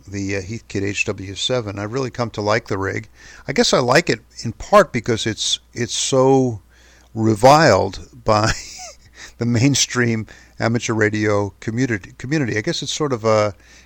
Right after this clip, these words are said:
going against the grain thing. I mean, I've heard so many bad things about this, this rig, especially the receiver, that I had come to believe that it was, uh, just basically unusable. And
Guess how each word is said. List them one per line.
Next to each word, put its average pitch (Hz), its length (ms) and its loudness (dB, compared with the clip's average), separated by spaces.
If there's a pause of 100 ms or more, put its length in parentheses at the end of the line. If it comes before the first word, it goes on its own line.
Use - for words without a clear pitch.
(100)
going 127 200 0
against 117 440 0
the 110 60 -2
grain 113 500 0
thing. 98 360 -4
I 101 40 -10
mean, 104 180 -4
I've 113 120 -4
heard 165 240 -4
so - 280 -6
many 127 240 -6
bad 113 320 0
things 113 260 -8
about 101 240 -8
this, - 300 -6 (420)
this - 220 -2
rig, 107 220 0
especially 139 480 0
the 110 120 -2
receiver, 101 640 -4 (460)
that 113 120 4
I 151 140 6
had 160 180 2
come 113 220 0
to - 100 -10
believe 113 500 -2
that 113 140 2
it 113 140 -6
was, 113 380 0
uh, 120 260 6 (240)
just - 380 -2
basically 117 560 0
unusable. 120 720 -2 (460)
And 110 260 -4